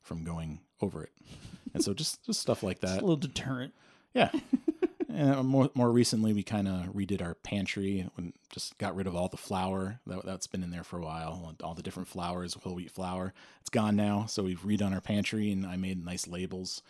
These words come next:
Speaker 1: uh, three D printed plastic pieces that clip on,
Speaker 2: Oh,
Speaker 1: uh, so
Speaker 2: like
Speaker 1: we can
Speaker 2: three D, like, lettering?
Speaker 1: Uh, not three D lettering, but just, like, a,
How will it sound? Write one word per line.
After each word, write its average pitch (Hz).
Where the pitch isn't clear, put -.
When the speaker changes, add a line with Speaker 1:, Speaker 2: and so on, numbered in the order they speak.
Speaker 1:
uh, 82
three 98
D 92
printed 87
plastic -
pieces 92
that 82
clip -
on, 87
Speaker 2:
Oh, 170
Speaker 1:
uh, 156
so 151
Speaker 2:
like 139
Speaker 1:
we -
can 147
Speaker 2:
three 143
D, 135
like, -
lettering? 143
Speaker 1:
Uh, 156
not 165
three 165
D 147
lettering, 131
but 117
just, 113
like, 107
a, 95